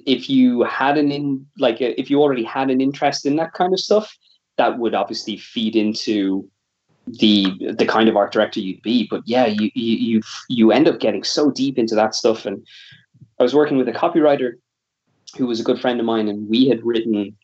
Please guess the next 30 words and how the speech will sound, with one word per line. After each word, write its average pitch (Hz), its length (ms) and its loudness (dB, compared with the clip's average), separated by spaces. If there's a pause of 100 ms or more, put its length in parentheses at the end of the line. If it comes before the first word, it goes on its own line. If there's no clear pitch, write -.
we 160 200 2
had 131 100 2
actually 113 320 0
written 117 220 -2
comics 135 420 -2
when 120 100 -6
we 117 140 -6
were 113 100 2
in 104 340 -4
college, - 600 -4 (160)
and, 104 600 -2 (140)
uh, 104 320 2
nothing 143 460 2
came 127 240 -2
of 113 160 -4
those, 113 420 0
but, 98 180 -2 (800)
uh, 107 340 4
we 123 280 2
ended 131 180 2
up 113 140 0
working 127 240 0
together 123 300 0
for 123 120 -8
about 110 220 -2
five 113 320 0
years 123 260 2
as 110 100 -4
a 107 60 -4
team 127 400 2